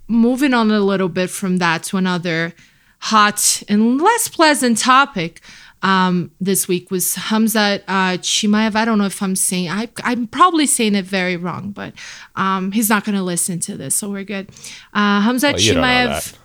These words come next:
Speaker 1: <laughs> Yeah, he might be just so bored that <laughs> he's gonna be like, "Oh, this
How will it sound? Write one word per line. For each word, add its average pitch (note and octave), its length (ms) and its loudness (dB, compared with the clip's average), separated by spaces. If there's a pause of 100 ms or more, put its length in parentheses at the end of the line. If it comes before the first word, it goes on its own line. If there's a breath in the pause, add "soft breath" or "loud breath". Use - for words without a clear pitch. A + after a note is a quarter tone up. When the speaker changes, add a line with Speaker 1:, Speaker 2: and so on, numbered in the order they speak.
(1040 loud breath)
Speaker 1:
<laughs> - 1080 4
Yeah, B3+ 240 6
he A#3 140 6
might B3 260 4
be A#3+ 80 4
just A#3+ 340 2
so A#3 220 6
bored G3 460 4
that G#3 120 4
<laughs> - 120 0
he's E4+ 180 6 (180)
gonna E4 140 2
be E4+ 180 4
like, E4 260 -2 (340 loud breath)
"Oh, B4+ 320 6
this F4+ 340 0